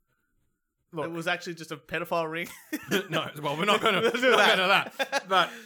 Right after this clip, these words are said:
Speaker 1: uh, gentleman's club.
Speaker 2: Okay.
Speaker 1: Gentleman's club.
Speaker 2: And I will be wearing a mankini of some kind.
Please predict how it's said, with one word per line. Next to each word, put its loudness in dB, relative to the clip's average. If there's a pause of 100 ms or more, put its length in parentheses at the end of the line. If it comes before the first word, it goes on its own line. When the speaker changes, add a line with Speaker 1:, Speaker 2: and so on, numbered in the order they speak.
(140)
Speaker 1:
uh, 0
gentleman's -2
club. -4
Speaker 2:
Okay. -2
Speaker 1:
Gentleman's -6
club. -14 (100)
Speaker 2:
And 0
I 4
will -2
be -12
wearing -2
a -6
mankini -8
of -14
some -12
kind. -14